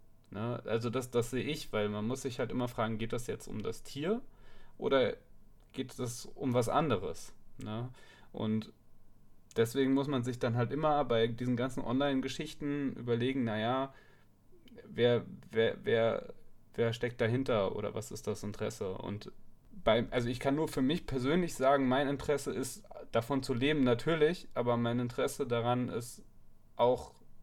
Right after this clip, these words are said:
immer eine gute Tiermedizin zu machen, eine vernünftige Diagnostik zu machen und auch eine Diagnostik, die Tieren hilft. Ich würde niemals irgendwelchen Leuten irgendwelche Tests an die Hand geben oder sagen, "Hier, mach, mach mal den Test, mach mal den Test" oder so,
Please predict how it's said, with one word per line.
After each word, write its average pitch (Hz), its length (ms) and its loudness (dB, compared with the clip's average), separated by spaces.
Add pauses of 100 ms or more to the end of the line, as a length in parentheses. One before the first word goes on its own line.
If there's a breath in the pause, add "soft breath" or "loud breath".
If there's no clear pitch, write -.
(180)
immer 143 260 2
eine 127 240 2
gute 143 280 -4
Tiermedizin 143 600 -2
zu 135 120 -6
machen, 139 440 0
eine 127 120 -2
vernünftige 135 540 -2
Diagnostik 131 600 -2
zu 139 100 -6
machen 135 380 -4 (440 loud breath)
und 127 320 0 (100)
auch 135 200 2
eine 131 140 -2
Diagnostik, 120 640 0
die 120 140 -6
Tieren 120 260 -2
hilft. 135 300 2
Ich - 160 -8
würde 127 200 0
niemals 139 460 0
irgendwelchen 131 540 0
Leuten 127 340 2
irgendwelche 120 460 -2
Tests - 520 -2 (420 soft breath)
an 123 180 0
die 113 220 -2
Hand 127 260 0
geben 123 260 0
oder 113 260 0 (100)
sagen, 117 440 2
"Hier, 123 140 -2
mach, 135 320 -2
mach 135 160 -2
mal 123 160 0
den 127 180 0
Test, 123 200 -6
mach 117 120 -2
mal 117 140 0
den 156 180 -2
Test" 123 280 -4
oder 117 200 -2
so, 131 240 -2